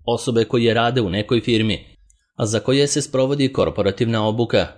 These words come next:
i kurs Saznajte sve o prinudnom otkupu akcija. Imaće edukaciju koja će isto trajati tristo šezdeset minuta, no njihov raspored rada može, ali i ne mora da bude ovakav kao što je naznačeno.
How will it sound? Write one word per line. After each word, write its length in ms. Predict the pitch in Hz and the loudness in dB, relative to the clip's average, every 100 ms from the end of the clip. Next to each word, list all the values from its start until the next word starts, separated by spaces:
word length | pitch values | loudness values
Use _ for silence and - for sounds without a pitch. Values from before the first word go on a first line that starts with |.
| _ - | _ -6
i 100 | 127 | -6
kurs 300 | - 135 131 - | 0 0 -2 -6
Saznajte 680 | - 117 123 143 139 78 | -4 -2 0 -2 -2 -4
sve 300 | 67 - 139 | -4 -4 0
o 120 | 131 131 | 0 0
prinudnom 540 | 113 98 107 107 73 | 0 0 0 -2 -4
otkupu 420 | 98 - 127 147 | -4 -4 -4 0
akcija. 440 | 90 - - 117 - - _ | 0 0 -2 -2 -2 -10 _
Imaće 480 | - 139 143 - 110 - | -2 0 0 2 2 2
edukaciju 720 | 143 143 135 78 71 - 123 123 | 0 0 0 -2 -2 0 0 0
koja 240 | 120 110 | 0 0
će 240 | 110 90 - - | 0 -2 -4 -2
isto 380 | 139 - 151 | -4 -2 -4
trajati 560 | 143 151 135 135 139 143 | -2 0 0 0 0 -2
tristo 380 | 117 87 - 131 | 0 -4 -2 -2
šezdeset 520 | 117 90 85 - 110 | -2 -2 -4 -4 -4
minuta, 480 | 117 107 104 - - - _ - | -2 0 -2 -2 -6 -8 _ -2
no 220 | 123 110 | 2 4
njihov 300 | 113 113 113 | 2 2 2
raspored 500 | 107 104 - 117 107 | 2 2 0 0 0
rada 520 | 95 110 110 87 - _ _ _ | 0 0 0 0 -4 _ _ _
može, 460 | 117 120 131 135 98 - _ _ | -2 0 0 0 0 -6 _ _
ali 400 | 123 120 117 - | -2 0 0 -2
i 180 | - 135 | 0 0
ne 260 | 117 117 113 | 0 0 0
mora 280 | 120 143 117 | -2 0 0
da 160 | 107 | -2
bude 280 | 82 110 110 | 0 0 0
ovakav 420 | 67 95 120 131 - - _ - | 0 0 0 -2 -4 -8 _ -10
kao 240 | - 76 | -6 -4
što 140 | - 107 | -2 0
je 140 | 104 | 0
naznačeno. 640 | 101 98 101 104 101 107 | 0 -2 -2 -2 -2 -4